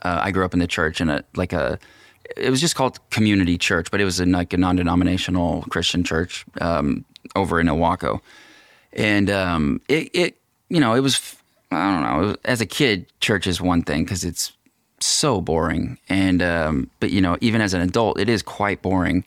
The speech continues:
Uh, but you, you can learn to appreciate it, you know? Uh, I still enjoy going when I go nowadays, which is not ever. But if I did, I would enjoy it.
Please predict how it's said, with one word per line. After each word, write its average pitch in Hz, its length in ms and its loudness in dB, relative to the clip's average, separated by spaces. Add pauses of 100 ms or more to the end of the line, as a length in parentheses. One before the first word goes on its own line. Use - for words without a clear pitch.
(680)
Uh, 104 220 2
but 113 140 0
you, 127 120 4 (100)
you 139 120 2
can 143 220 4
learn 143 280 4
to 123 160 0
appreciate - 520 -4
it, - 100 -14 (140)
you 92 100 -2
know? 92 220 0 (120)
Uh, 98 160 0
I 135 140 0
still 113 300 0
enjoy 101 360 2
going 95 320 2
when 87 120 2
I 82 80 -2
go 90 360 0 (220)
nowadays, 92 640 0
which 87 220 -2
is 76 180 -4
not 76 240 0 (200)
ever. 64 420 -4
But 76 220 -2 (360)
if 110 140 -2
I 101 80 0
did, 107 220 0
I 82 80 0
would 85 100 0
enjoy 80 280 -2
it. 57 180 -6